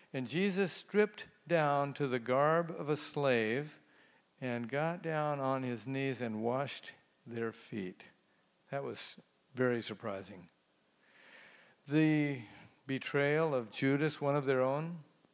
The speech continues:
that would have been surprising, as well as Peter's own denial. Surprising for sure to himself and probably to the other disciples.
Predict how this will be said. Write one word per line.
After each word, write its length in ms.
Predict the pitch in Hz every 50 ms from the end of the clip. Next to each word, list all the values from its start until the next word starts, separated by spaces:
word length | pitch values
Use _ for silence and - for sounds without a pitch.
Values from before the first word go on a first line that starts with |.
| _ _ -
that 180 | - 120 120 135
would 140 | 156 160 151
have 60 | 131
been 220 | 143 135 131 117
surprising, 640 | - - - - 135 127 123 123 117 127 135 131 117
as 200 | 117 131 127 113
well 300 | 127 135 147 156 160 156
as 260 | 156 151 143 - - -
Peter's 480 | - - - 180 185 170 180 175 147 143
own 200 | 160 160 160 160
denial. 360 | 156 147 143 143 139 127 113 - - - - - -
Surprising 600 | - - 120 - 160 175 185 190 165 165 156 135
for 140 | - 143
sure 260 | 127 - - 175 175 165
to 80 | 156
himself 720 | 156 151 147 127 - - 151 135 117 101 92 90 - - - - _ _ _
and 100 | 127 113
probably 520 | - - 127 127 131 135 131 123 127 127 123
to 140 | 120 - 117
the 160 | 113 120 120
other 220 | 123 120 123 123
disciples. 560 | 117 113 107 - - 139 131 123 - 117 -